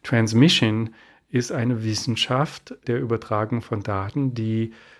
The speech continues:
sowas alchemisch entfacht, sowohl in Erzähler als auch Zuhörer, die dann das Wissen am Leben erhält und darüber hinaus dann offenen Synapsen schafft, dass der Schüler, auch wenn der Lehrer schon lange tot ist,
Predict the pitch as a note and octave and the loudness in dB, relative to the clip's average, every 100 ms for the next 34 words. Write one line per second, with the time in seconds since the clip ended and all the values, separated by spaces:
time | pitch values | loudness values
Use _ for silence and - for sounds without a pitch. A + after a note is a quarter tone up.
0 | _ A2+ A#2 A2+ A2+ - - - - A2+ | _ -6 -4 -2 -2 -4 -6 -2 0 2
1 | A#2+ - C3 - - A2+ C#3 - F#3+ F#3+ | 2 0 -4 -2 2 2 0 -6 -6 -4
2 | B2+ A2 A2+ A2+ A2+ A2 G#2 - G#2+ A2 | -4 -2 2 2 4 2 0 -4 -2 0
3 | A#2 A2+ G#2 G#2+ - - A2 G2+ G#2+ A2 | 2 0 -2 -8 -8 -6 -4 -2 -2 0
4 | B2+ C3+ - - - _ _ - A2+ A2+ | 0 -2 -12 -20 -20 _ _ -6 -6 -4
5 | - A2 A2 A2+ A#2 - _ - A2 - | -2 0 0 0 -2 -8 _ -4 -4 -2
6 | A2 C3+ - D3 D3 B2+ G#2+ G#2 G#2 A2 | 2 2 2 0 0 0 -2 0 0 0
7 | C3 D3 D3+ - A2 F2+ A2 G#2+ F#3 F#3+ | 2 0 -2 -6 -6 -2 2 2 2 -4
8 | - - - _ _ B2+ A#2+ A#2 - _ | -16 -20 -20 _ _ 2 2 0 -4 _
9 | A2+ A2+ B2 A#2+ A#2 G#2+ A2+ G#2 G2+ A2 | 4 4 4 4 2 0 -2 -2 -2 -2
10 | C3+ - B2+ A#2 - C3 - D3 B2 A#2+ | -2 -2 -2 -2 0 0 4 6 6 4
11 | B2 A2 A2+ C3+ - B2 G#2+ - B2+ C3 | 0 0 0 -2 -2 -2 0 0 0 0
12 | A2 - - A2 - B2 B2 A#2 - A2 | -6 -6 -8 -6 -4 -2 0 -2 -2 -2
13 | A2+ G#2+ A2+ A#2 A2+ A#2 G#2+ G#2+ G#2 - | -2 -2 -2 -2 -4 -4 -2 -2 -4 -4
14 | A2+ C#3 E3+ D#3 | 0 0 0 -4